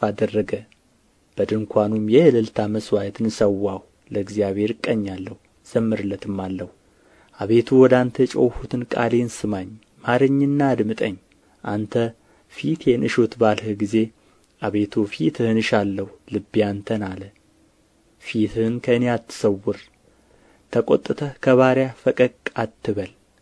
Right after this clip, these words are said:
ረዳት ሁነኝ፣ አትጣለኝም። የመድኃኒቴም አምላክ ሆይ አትተወኝ። አባቴና እናቴ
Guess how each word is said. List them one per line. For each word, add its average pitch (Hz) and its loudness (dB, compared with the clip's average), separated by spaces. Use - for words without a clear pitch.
ረዳት 107 -2
ሁነኝ፣ 107 -4
አትጣለኝም። 98 -8
የመድኃኒቴም 147 4
አምላክ 123 0
ሆይ 101 -4
አትተወኝ። 101 0
አባቴና 107 -2
እናቴ 101 -4